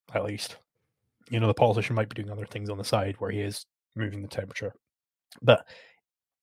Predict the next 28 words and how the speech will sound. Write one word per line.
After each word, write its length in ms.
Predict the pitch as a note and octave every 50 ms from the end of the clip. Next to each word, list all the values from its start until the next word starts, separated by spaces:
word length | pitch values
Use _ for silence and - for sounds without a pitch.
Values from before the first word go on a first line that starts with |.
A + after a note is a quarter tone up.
| _ _ -
uh, 140 | C3+ C3+ - -
in 160 | C#3+ D3+ C#3+
his, 580 | - E3 D#3 C3+ C3 A#2+ A2 - - - - - _ _ _ _ _ _ _ _ _ _ _ _ _ _ _ _ _ _ _ _ _ -
uh, 220 | G#2+ G2+ G2+ G2+
duties 380 | G#2 - D3 C#3+ - C3 A#2 A#2
as 100 | A2+ G#2
a 60 | G#2
politician, 500 | - A#2+ G#2+ G#2 - B2+ - - - F#2+
just 200 | G2 G#2 - - - -
as 260 | C3+ C3+ C3+ B2+ B2+
a 60 | A#2+
politician, 680 | - - A#2 A2+ A#2 - - A#2 - - F#2+ F#2 - - _ _ _ _ _ _ _ _ _ _ _ _ - -
he 160 | - C3+ C3+
is 120 | B2 A#2
not 160 | B2+ A#2+ G#2+
doing 220 | G#2 A#2+ A#2 A2+ G#2+
anything. 400 | G#2+ G#2 G2+ F#2 - F2+ F2 - _ - - - - _
He 140 | - - C3+
is 80 | B2 -
following 560 | - - - C#3 B2+ B2+ C3 B2+ A#2+ A2+ A2
the 60 | G#2+
political 340 | - - G#2+ - - - G2+
temperature. 420 | - G2 F#2+ A2 - - - - - - - - - _ -
This 120 | B2 B2
is 80 | B2 B2+
why 100 | B2+ B2
you 120 | A#2+ A2+
see, 220 | - - A#2 A2